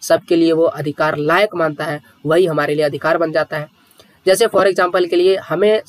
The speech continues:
हम सबको वोट देना चाहिए, तो ये सबके लिए क्या है, बराबर है, सबके लिए क्या है, लायक है, तो हम इसे लायक मानते हैं। और अगर हम लायक मानते हैं किसको, जो अठारह से ज़्यादा उम्र के लोग होते हैं, उसे हम लायक मानते हैं, और इसीलिए अठारह से प्लस जो भी व्यक्ति होगा, उसे हम वोट देने का अधिकार देंगे,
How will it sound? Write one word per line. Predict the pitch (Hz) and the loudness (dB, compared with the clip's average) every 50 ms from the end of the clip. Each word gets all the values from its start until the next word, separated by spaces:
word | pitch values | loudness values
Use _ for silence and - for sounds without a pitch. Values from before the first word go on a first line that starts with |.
| - | -10
हम | 151 165 180 196 | -4 -4 -4 -2
सबको | 190 196 190 180 - 208 196 180 | 0 -2 -2 -2 2 2 2 2
वोट | 151 156 170 196 185 196 | 2 2 0 2 2 0
देना | 170 175 165 170 | 0 0 0 0
चाहिए, | 165 - 160 147 147 147 143 - _ _ _ - - - | -2 -2 -2 -4 -4 -4 -8 -12 _ _ _ -14 -2 0
तो | 180 | 2
ये | 180 208 226 | 4 4 2
सबके | 226 - - 202 202 208 - 220 | 2 2 -2 -2 -2 2 2 4
लिए | 214 208 196 | 4 4 4
क्या | 196 202 180 170 | 4 2 0 2
है, | 175 185 | 0 0
बराबर | 165 160 156 156 165 180 196 190 | 0 0 0 0 2 2 2 2
है, | 185 190 190 196 _ _ _ _ _ _ - | 2 0 -2 -4 _ _ _ _ _ _ -6
सबके | - - 226 - - - 208 | 0 0 0 0 2 0 2
लिए | 202 208 208 202 196 | 2 4 4 4 4
क्या | 202 185 170 | 2 0 0
है, | 170 180 180 | 0 0 0
लायक | 165 160 160 180 196 - 196 185 | 2 2 2 2 2 0 0 -2
है, | 180 185 190 - _ _ _ _ - | -2 -2 -2 -6 _ _ _ _ 0
तो | 180 180 185 - - - | 2 2 2 0 -2 -4
हम | 139 180 190 208 - | -2 -2 -2 0 -2
इसे | 185 156 - 175 | -4 -2 0 0
लायक | 165 160 160 175 190 202 196 | 0 2 0 0 0 0 0
मानते | 185 175 175 170 - 180 165 | -2 -2 -2 -2 -2 -2 -2
हैं। | 160 175 175 | -2 -2 -6
और | 165 - 165 165 | -4 -2 0 0
अगर | 160 156 160 165 | 0 0 -2 -4
हम | 160 151 | -4 -4
लायक | 151 160 180 180 175 | -2 -2 -2 -2 -2
मानते | 170 160 160 156 - 165 | -2 -4 -4 -2 -2 -2
हैं | 156 139 | -2 0
किसको, | - 180 170 - - 175 175 | -2 -4 -2 0 -2 -2 0
जो | 156 175 165 | 2 0 0
अठारह | 135 156 - 151 160 175 170 | 0 0 -2 -2 -2 -2 -2
से | 170 - 160 151 | -2 -4 -8 -4
ज़्यादा | 147 156 151 160 180 - - - | -4 -2 -2 0 -2 -2 -4 -4
उम्र | 156 156 160 | -6 -6 -6
के | 147 - 160 | -4 -4 -2
लोग | 156 156 147 | -2 -2 -4
होते | 160 151 - 151 | -4 -6 -6 -6
हैं, | 156 151 _ - - - _ - | -8 -8 _ -20 -20 -16 _ -4
उसे | 160 - 180 160 | -4 -2 0 -2
हम | 160 160 151 | -2 -2 0
लायक | 147 156 175 190 196 185 | 0 0 0 0 0 0
मानते | 175 170 165 165 - 165 | 0 -2 -2 0 -2 -4
हैं, | 160 165 170 - _ - - - - | -4 -4 -6 -10 _ -20 -20 -8 -6
और | 151 - - | -6 -4 -4
इसीलिए | 175 - - 175 165 165 160 | -6 -2 -2 -2 0 0 0
अठारह | 160 156 151 147 160 165 170 165 | -2 -2 -2 -2 0 0 0 0
से | - 165 | -2 -4
प्लस | 156 - 165 180 180 - 156 | -2 0 0 0 0 -2 -4
जो | 143 156 180 190 | -2 0 0 2
भी | 214 208 | 2 0
व्यक्ति | 175 165 - - 165 | 0 0 -2 0 -2
होगा, | 151 147 151 151 | 0 0 0 0
उसे | 143 143 - 156 | -2 -2 -4 -4
हम | 147 147 156 151 143 135 135 | -6 -6 -6 -8 -12 -8 -2
वोट | 143 165 175 170 | -2 0 0 0
देने | - 156 160 | 0 -2 -2
का | 151 151 | -2 -4
अधिकार | 147 147 139 156 151 147 | -4 -4 -4 -6 -6 -4
देंगे, | 151 165 160 170 170 180 175 | -2 -2 0 0 0 -2 -2